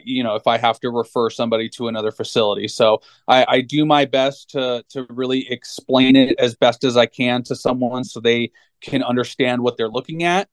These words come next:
And then two, I know a lot of times people just, you know, get told what they get told and don't really get to learn the, you know, the why and the how behind,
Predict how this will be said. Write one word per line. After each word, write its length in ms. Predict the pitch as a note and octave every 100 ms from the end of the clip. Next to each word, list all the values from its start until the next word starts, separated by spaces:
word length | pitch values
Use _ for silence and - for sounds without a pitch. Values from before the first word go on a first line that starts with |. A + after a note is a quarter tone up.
| _ _
And 140 | C3+ C3+
then 160 | C3 -
two, 300 | - G3 D#3
I 100 | C#3+
know 240 | D3 C3+
a 0 |
lot 240 | C3+ D3
of 80 | E3
times 320 | D3+ C#3 C3
people 240 | - C#3+ C#3+
just, 340 | C3 B2+ - -
you 160 | C#3
know, 160 | B2+ A#2
get 340 | A2+ C#3 -
told 400 | - C#3 C3 C3+
what 160 | C3+ C3+
they 140 | C3
get 280 | B2 A#2+ -
told 560 | - F3+ E3+ B2 A#2+ A#2+ _ _
and 260 | A#2+ B2+ B2
don't 280 | C#3 C3+ C3
really 260 | C#3 C#3 B2+
get 280 | C#3+ C3 -
to 180 | C3
learn 540 | A#2+ B2 C3 C#3 C#3 C3
the, 240 | C3 A#2+ A#2
you 120 | C3
know, 240 | B2 A2 G#2+
the 80 | A2+
why 360 | A2+ B2 B2+ C3
and 200 | B2 A#2+
the 60 |
how 340 | - B2+ B2 B2+
behind, 680 | A#2+ - C3 C3 B2 A2+